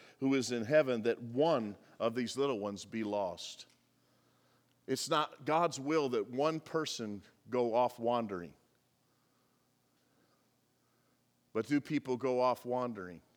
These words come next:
Yes. Now look at verse fifteen.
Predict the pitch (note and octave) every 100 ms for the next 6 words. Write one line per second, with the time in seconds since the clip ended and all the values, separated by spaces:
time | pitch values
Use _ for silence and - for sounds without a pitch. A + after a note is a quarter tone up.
0 | _ _ _ A2+ G#2 F2 D#2+ - - -
1 | _ _ _ _ _ _ _ _ _ _
2 | _ _ _ _ _ _ _ _ _ _
3 | _ - B2 C3 A#2+ B2 C#3 A#2+ B2+ -
4 | - B2 - D3+ C#3 E2+